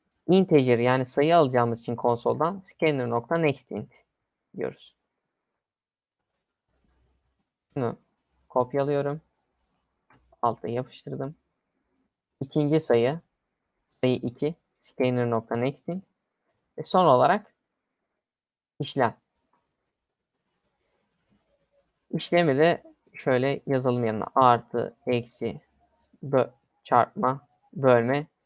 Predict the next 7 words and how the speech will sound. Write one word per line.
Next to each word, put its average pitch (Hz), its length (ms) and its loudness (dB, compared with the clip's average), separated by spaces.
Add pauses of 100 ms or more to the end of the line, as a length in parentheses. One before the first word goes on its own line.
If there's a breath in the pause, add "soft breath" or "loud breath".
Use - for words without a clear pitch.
(120)
bir - 40 -8
de 139 60 0
mod 131 260 0
alma 110 280 -2
olsun. - 300 -10 (2750)
Bunu 151 260 0
da 170 260 0